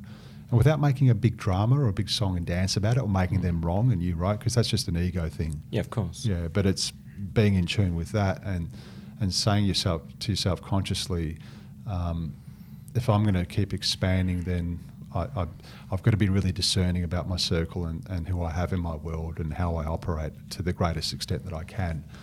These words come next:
Speaker 1: And, you know, the reality is we're, you know, we're in, we're in life, we're in the marketplace, we're in business. They're gonna, there is always gonna be people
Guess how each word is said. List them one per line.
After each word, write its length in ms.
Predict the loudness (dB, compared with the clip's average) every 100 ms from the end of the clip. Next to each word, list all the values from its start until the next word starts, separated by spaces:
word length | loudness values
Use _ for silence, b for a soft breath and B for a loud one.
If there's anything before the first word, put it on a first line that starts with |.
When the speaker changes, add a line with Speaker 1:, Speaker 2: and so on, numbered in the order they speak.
| B 0
Speaker 1:
And, 180 | 2
you 60 | 4
know, 80 | 4
the 140 | 8
reality 440 | 8 8 6 6 6
is 160 | 4
we're, 200 | 2 2 2
you 120 | 0
know, 120 | 0
we're 140 | 2
in, 160 | 0 -2 0
we're 80 | 0
in 140 | 2
life, 260 | 4 2 2
we're 60 |
in 80 | 0
the 40 |
marketplace, 680 | 0 0 0 -2 -2 -2 -2
we're 80 | -4
in 60 | -2
business. 380 | -2 -2 -2 -2
They're 80 | 0
gonna, 180 | 0
there 240 | 0 -2 0
is 80 | 2
always 300 | 2 2 0
gonna 120 | -2
be 160 | -2
people 540 | -4 -2 -2 -2 -4